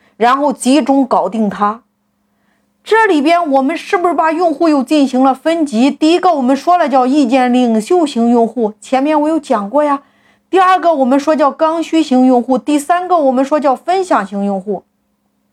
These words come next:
如果你发现这个异业渠道，也就是你客户密集的地方，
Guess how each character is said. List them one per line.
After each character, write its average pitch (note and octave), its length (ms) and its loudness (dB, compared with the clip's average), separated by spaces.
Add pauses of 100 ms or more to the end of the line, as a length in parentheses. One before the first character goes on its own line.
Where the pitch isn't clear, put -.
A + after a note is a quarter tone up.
(1000)
如 F#4+ 160 0
果 G#4+ 140 2
你 D#4+ 140 2
发 F4 240 0
现 F4+ 260 0
这 G4 160 0
个 F4 100 2
异 E4+ 220 2
业 D#4 140 2
渠 D4 240 -2
道， D#4+ 160 0
也 C4+ 160 0
就 E4 120 -2
是 F4+ 140 0
你 B3+ 300 2
客 D#4+ 320 -2
户 D4+ 180 -2
密 D4 300 0
集 A3 160 -4
的 B3+ 120 0
地 A#3+ 200 -2
方， G3 240 -10